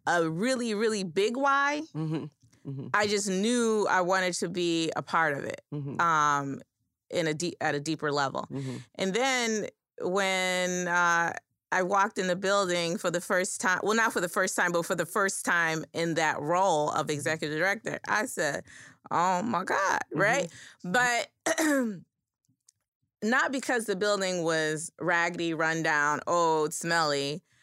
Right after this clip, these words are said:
Speaker 2: Mm-hmm.
Speaker 1: but the "oh my God" was, was because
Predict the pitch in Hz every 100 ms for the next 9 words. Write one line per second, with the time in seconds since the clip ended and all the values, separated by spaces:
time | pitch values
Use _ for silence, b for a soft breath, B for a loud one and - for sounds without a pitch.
0 | b 135 123 208 208 - _ _ _ _
1 | _ 185 202 208 254 254 220 247 392 247
2 | 202 220 196 - 185 208 220 208 254 208
3 | 196 196 233